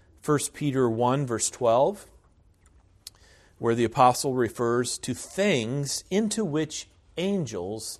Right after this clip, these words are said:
long to look. God's word gives us, uh, an understanding of heaven as not only the place of God's dwelling, but also the place of the angels.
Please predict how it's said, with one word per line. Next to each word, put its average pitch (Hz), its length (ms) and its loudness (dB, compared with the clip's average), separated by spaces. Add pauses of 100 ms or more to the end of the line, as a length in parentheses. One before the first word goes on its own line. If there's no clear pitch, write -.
long 143 640 -4
to - 160 -16
look. 104 540 -10 (1800)
God's 135 280 6
word 123 300 10
gives 113 260 8
us, 107 300 6
uh, 92 240 6 (140)
an 101 160 0
understanding 123 880 6
of 104 160 -2
heaven 117 540 -2 (880)
as 123 260 2
not 139 180 8
only 208 260 8
the 131 420 10
place 165 340 4
of 107 200 4
God's 131 480 6
dwelling, 117 800 4
but 117 180 2
also 160 500 6
the 131 340 2
place 156 440 0
of 127 140 0
the 135 160 -2
angels. 156 680 -2